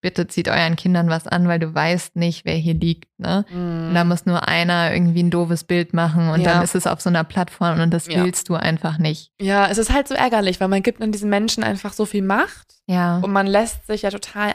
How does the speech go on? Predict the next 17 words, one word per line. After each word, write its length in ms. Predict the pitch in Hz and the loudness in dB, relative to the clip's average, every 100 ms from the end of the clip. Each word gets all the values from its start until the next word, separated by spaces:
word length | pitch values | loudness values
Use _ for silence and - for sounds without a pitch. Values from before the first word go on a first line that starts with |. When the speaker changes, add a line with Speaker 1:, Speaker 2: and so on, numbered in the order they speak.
| - | -4
Speaker 2:
einschränken 960 | 196 202 226 - 185 170 170 180 175 | -4 -2 -2 -4 -6 -10 -8 -8 -8
von 240 | 175 185 185 | -6 -8 -4
genau 320 | 180 180 170 - | 0 0 -2 -6
solchen 340 | - 175 185 | -2 -2 -2
Monstern. 440 | 185 185 180 180 175 | -2 -2 -2 0 2
Speaker 1:
Aber 180 | 190 | 2
weil's, 300 | 190 196 - - | 2 -2 -8 -14
weil 200 | 185 185 | -2 0
die 80 | 190 | 0
Folgen 380 | - 185 190 196 | -2 -2 2 2
so 140 | 175 180 | 2 0
schlimm 320 | - 190 190 | 0 2 2
sind. 340 | 151 143 165 _ _ | 0 -4 -6 _ _
Es 160 | 190 190 | -2 0
Speaker 2:
Ja. 60 | |
Speaker 1:
ist 100 | 208 | 0
genauso, 580 | 202 185 196 214 196 | 0 2 0 0 0